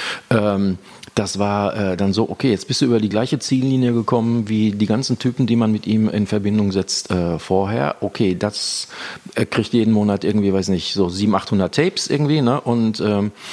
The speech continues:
ja, und also, das war dann, okay,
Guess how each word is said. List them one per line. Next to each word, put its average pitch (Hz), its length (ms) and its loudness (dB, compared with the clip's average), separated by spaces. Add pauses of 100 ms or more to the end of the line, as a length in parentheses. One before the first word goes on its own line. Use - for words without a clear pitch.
(400)
ja, 123 200 4
und 110 280 0 (640)
also, 110 440 2 (1080)
das 123 220 -2
war 127 180 -2
dann, 139 180 -2
okay, 139 360 -2